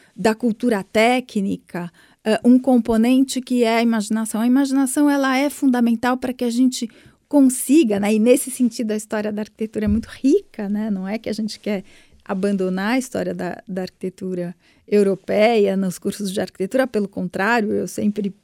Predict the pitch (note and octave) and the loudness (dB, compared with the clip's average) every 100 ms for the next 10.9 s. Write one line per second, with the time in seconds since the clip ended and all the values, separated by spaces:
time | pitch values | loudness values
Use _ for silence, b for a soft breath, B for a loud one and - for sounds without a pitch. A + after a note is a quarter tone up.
0 | _ - F#3 F3+ F3+ - G3 F3+ F#3 F3 | _ -8 -6 -6 -6 -4 -2 -2 -4 -4
1 | G3 A#3 C#4 C4 b b b _ A3 G#3 | 2 2 4 0 b b b _ -2 -2
2 | _ _ _ _ _ _ - C4 D4+ - | _ _ _ _ _ _ 2 4 4 2
3 | G3+ F3+ G3 F#3 A#3 - - A3 - G3 | -2 4 4 4 0 0 -4 -8 -6 -10
4 | - G#3+ G3+ - G3+ G3+ - A3 G#3 G3 | -2 0 0 -2 -4 -4 -2 2 2 2
5 | F#3+ F#3 F#3 F#3 F#3 G#3+ G#3+ G#3 G3+ F#3+ | 0 -2 -2 0 2 2 4 2 2 0
6 | G#3 F#3+ F#3+ - A3+ B3 G#3+ F3+ F#3 F#3 | 0 0 -4 0 2 2 0 -2 -2 -4
7 | F3 F3+ F#3 - F#3 F3 F3+ F3 F3 B3+ | -6 -6 -8 -8 -6 -4 -6 -6 -6 -6
8 | _ b b b G3 G3 F#3 A#3 C4+ A3 | _ b b b -4 0 6 6 6 2
9 | G3+ F#3+ - F#3 A3 A#3 C#4+ - b b | -4 -10 -4 -2 -2 -4 -10 -16 b b
10 | b - C4 D4 - - B3 A#3+ | b 2 4 4 0 -2 0 2